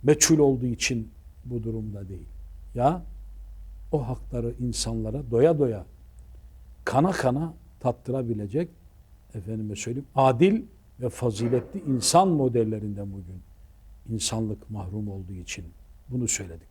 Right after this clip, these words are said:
biz. Yani bunun canlı örnekleri var. Bir zamanlar Bosna'ydı. Bir zamanlar Kosova'ydı. Şimdi Çeçenistan. Yani dünya bu insanların haklarını gasp edildiğini görmüyor.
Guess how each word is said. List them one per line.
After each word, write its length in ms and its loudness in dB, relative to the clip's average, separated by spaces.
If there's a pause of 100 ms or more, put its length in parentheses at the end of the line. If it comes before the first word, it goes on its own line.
biz. 200 -20 (1600)
Yani 160 2
bunun 180 4
canlı 320 8
örnekleri 560 8
var. 140 0 (1500)
Bir 80 0
zamanlar 560 6
Bosna'ydı. 640 6 (960)
Bir 100 2
zamanlar 520 2
Kosova'ydı. 640 6
Şimdi 280 -4
Çeçenistan. 640 0 (680)
Yani 160 -2
dünya 360 6
bu 100 2
insanların 640 4 (640)
haklarını 640 2
gasp 280 4
edildiğini 460 0
görmüyor. 400 6